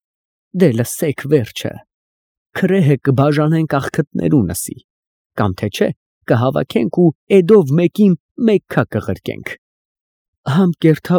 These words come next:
ուխտ կենե, համ էլ ով գիտե, գուցե թե Հաբիբեին գտնի ու հետը ետ բերե"։ "Մոլլես համաձայնվավ"։ "Մոլլեն համաձայնվավ"։ "Հա, էդ կնիկը հիմի էնտեղ կապրի"։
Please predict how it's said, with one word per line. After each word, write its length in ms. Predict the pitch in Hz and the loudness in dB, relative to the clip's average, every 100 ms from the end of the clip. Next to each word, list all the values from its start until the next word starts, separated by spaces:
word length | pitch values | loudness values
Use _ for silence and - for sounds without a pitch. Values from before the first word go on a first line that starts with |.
| - | 0
ուխտ 280 | 247 226 - | -2 -4 -6
կենե, 340 | - 98 62 53 _ _ _ - | -4 -2 -4 -12 _ _ _ 0
համ 220 | 240 220 | 4 4
էլ 140 | 226 208 | 4 4
ով 220 | 247 143 | 2 2
գիտե, 320 | 117 101 98 - _ _ - | -4 -4 -6 -8 _ _ -4
գուցե 340 | 165 190 - | 0 0 0
թե 200 | 175 185 | 0 0
Հաբիբեին 640 | 147 143 135 151 151 170 175 | 2 0 2 2 4 4 4
գտնի 400 | 135 - - 190 - | 2 2 0 -2 0
ու 180 | - 160 | 2 4
հետը 300 | 208 - 147 | 4 4 2
ետ 280 | 120 131 - | 4 2 2
բերե"։ 300 | 92 85 - _ _ _ _ _ _ _ _ - | -2 -2 -6 _ _ _ _ _ _ _ _ -2
"Մոլլես 640 | 196 131 110 107 110 139 | 2 4 4 4 2 0
համաձայնվավ"։ 840 | - 135 135 135 156 165 170 127 - _ _ _ _ _ _ _ - | 0 0 0 0 0 2 0 -2 -6 _ _ _ _ _ _ _ -4
"Մոլլեն 500 | 180 180 175 180 175 | 0 2 2 2 2
համաձայնվավ"։ 760 | 147 160 156 160 160 156 254 - _ _ _ _ _ _ _ - | 2 0 0 2 0 0 -2 -6 _ _ _ _ _ _ _ -8
"Հա, 220 | 240 123 - - _ _ _ | -2 -2 -2 -12 _ _ _
էդ 200 | - 160 | 0 0
կնիկը 400 | - 156 156 - | 2 2 4 4
հիմի 240 | 139 165 170 | 2 4 4
էնտեղ 360 | 156 156 131 - | 4 2 -2 -2
կապրի"։ 420 | 95 - - | -8 -6 -10